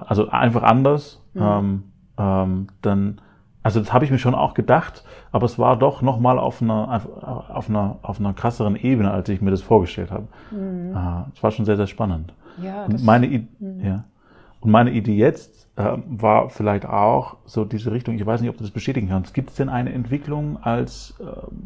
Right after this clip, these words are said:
Speaker 1: Masseur oder als m-,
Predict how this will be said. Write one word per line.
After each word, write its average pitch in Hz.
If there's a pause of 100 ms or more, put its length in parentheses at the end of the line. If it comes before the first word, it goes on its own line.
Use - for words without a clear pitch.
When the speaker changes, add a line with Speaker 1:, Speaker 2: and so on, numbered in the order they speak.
(380)
Speaker 1:
Masseur 135
oder 110
als 117
m-, 113